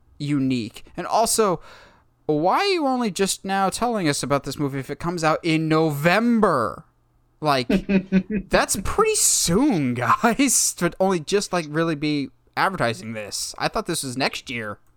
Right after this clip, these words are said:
Speaker 2: I think, uh, with a certain C E O or guy that is now currently in he-, in charge of Disney, uh, they're gonna start doing the thing that they used to do, which is, um, movies that they don't care about, they don't market.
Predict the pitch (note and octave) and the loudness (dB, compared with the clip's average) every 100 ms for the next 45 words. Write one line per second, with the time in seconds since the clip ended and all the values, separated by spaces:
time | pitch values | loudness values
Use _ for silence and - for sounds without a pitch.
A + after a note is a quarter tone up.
0 | _ _ - - F#4+ _ - - F#4 F4+ | _ _ -20 -18 -20 _ -20 -14 -6 -2
1 | F#4 - D4+ C#4+ C4+ B3+ B3 A#3+ A#3 A3+ | -2 0 2 2 2 0 2 2 4 6
2 | A3+ A3+ G3 G3 F#3+ A3 - F#3+ F#3 F#3 | 6 2 -2 -2 0 -2 -2 0 2 2
3 | F#3 F3 - _ - - - G#3+ E3+ F3 | 0 -4 -8 _ -4 0 0 0 -2 2
4 | E3+ E3 D#3+ D#3 D3 C#3+ C#3 C#3 C3+ B2 | 6 8 10 8 8 6 6 4 4 0
5 | D#3+ D3+ D#3 D3+ D3 C#3+ C#3+ D3 D3 E3+ | 4 6 6 6 4 2 2 0 2 4
6 | D#3+ D#3 D3+ C#3+ C#3+ E3+ D3 - D#3 D3+ | 4 4 4 4 4 8 8 8 2 4
7 | D3+ D3 F3 D#3 C#3+ C#3 C3+ D#3 C#3+ C3+ | 2 4 6 8 8 4 2 4 2 2
8 | B2+ A#2+ - - - - C#3 C#3 C#3 F3+ | -4 -6 -12 -20 -16 0 4 4 6 4
9 | G#3 G3 - G3 E3 F3+ F3 E3 D3+ C#3+ | 6 4 4 4 4 4 4 4 8 8
10 | C#3 E3 D#3 C#3+ C#3+ E3 F#3 - C3 A#2 | 6 0 0 0 2 2 2 -2 -4 -4
11 | G2+ _ - - D3+ D3 C#3+ - D3+ C#3+ | -6 _ -20 -2 -2 2 0 0 0 0
12 | C3+ _ - F#3+ D#4 D#4+ C#4 G3 - A3 | 0 _ 0 4 8 8 6 2 4 6
13 | A#3+ A#3 F#3 G#3 A#3 G#3+ E3+ D#3+ - F3+ | 6 4 4 6 8 8 10 8 8 4
14 | F3 F#3+ G#3+ D#3+ G3 G3 C#3+ A2 | 6 4 4 6 6 4 0 -8